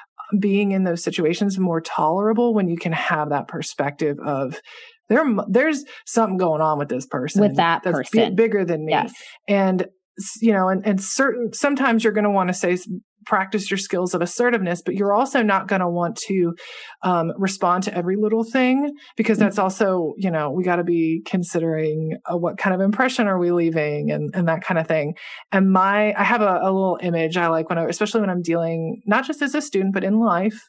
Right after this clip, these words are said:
Speaker 1: with someone who is tough to be around, who maybe makes comments where it's like, "Okay, I gotta let that one fly 'cause I
Speaker 2: Right.
Speaker 1: can't, I just said something else," or whatever, is I kind of picture myself as, like, this strong,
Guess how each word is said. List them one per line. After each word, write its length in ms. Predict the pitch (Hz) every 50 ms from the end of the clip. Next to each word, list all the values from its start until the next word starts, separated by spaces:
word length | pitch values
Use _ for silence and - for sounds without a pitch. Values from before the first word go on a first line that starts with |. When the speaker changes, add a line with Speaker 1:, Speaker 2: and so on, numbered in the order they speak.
| _ _ _ - _ _ _ -
Speaker 1:
with 120 | 196 185
someone 360 | - - 220 196 196 196 196 190
who 140 | 185 202 196
is 220 | 190 185 180 - -
tough 300 | - - - 180 180 -
to 80 | - 226
be 140 | 233 226 208
around, 460 | 196 185 185 180 175 185 208 233 226 - - _ - - - - _ -
who 60 | 214
maybe 220 | 202 190 196 214
makes 260 | 208 208 202 196 -
comments 560 | - - - 208 190 190 185 185 185 185 190 -
where 140 | 170 170
it's 80 | 170 170
like, 180 | 156 143 - -
"Okay, 200 | 151 - 165 165
I 80 | 156
gotta 240 | - 165 180 208 214
let 180 | 190 165 165 -
that 220 | 165 160 156 139
one 180 | 151 143 147 143
fly 640 | - - - 135 139 135 139 139 135 135 135 151 - - - - 208
'cause 320 | 185 175 165 160 165 160 147
I 40 | 131
Speaker 2:
Right. 80 | -
Speaker 1:
can't, 280 | - - 165 160 - -
I 80 | - 156
just 240 | 151 170 180 175 -
said 180 | 185 175 165
something 340 | 165 - 165 160 160 175 160
else," 480 | 143 135 135 135 139 135 - 156 - -
or 100 | 135 -
whatever, 420 | 156 156 143 135 139 139 135 - - - - - - - - - _ _
is 100 | 190 175
I 180 | 190 185 220 240
kind 220 | 247 - 269 240
of 100 | 220 233
picture 300 | - 226 220 - - 196
myself 540 | 180 165 165 165 - 175 160 156 151 151 151 - 160
as, 120 | 160 156
like, 200 | 165 151 151 147
this 260 | - 151 143 147 -
strong, 880 | - - - - - 180 - 175 170 170 170 175 175 175 175 170 165